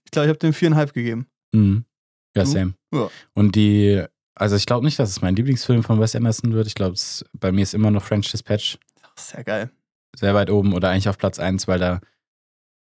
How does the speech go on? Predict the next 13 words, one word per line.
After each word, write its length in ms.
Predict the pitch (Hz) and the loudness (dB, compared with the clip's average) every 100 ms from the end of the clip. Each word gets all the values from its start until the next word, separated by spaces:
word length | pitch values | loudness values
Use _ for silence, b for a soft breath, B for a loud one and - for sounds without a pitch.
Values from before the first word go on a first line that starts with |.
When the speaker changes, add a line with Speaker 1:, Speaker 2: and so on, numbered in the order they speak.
| - | -8
Speaker 2:
ja, 160 | 85 87 | -4 0
weil 160 | 90 | 0
da 120 | 87 87 | 0 0
ja, 240 | 87 85 - - | -2 -4 -10 -8
weil 140 | 85 | -4
da 100 | 90 | -4
fast 200 | 87 98 | -4 -4
noch 80 | 98 | -2
mehr 120 | 95 - | -2 -4
passiert 360 | - - 110 | -6 -4 -2
einfach. 380 | 90 110 113 110 _ B B - | -2 -4 -4 -6 _ B B 2
Speaker 1:
Mhm. 100 | 151 | 2
Speaker 2:
Aber 420 | 165 98 98 | 4 4 2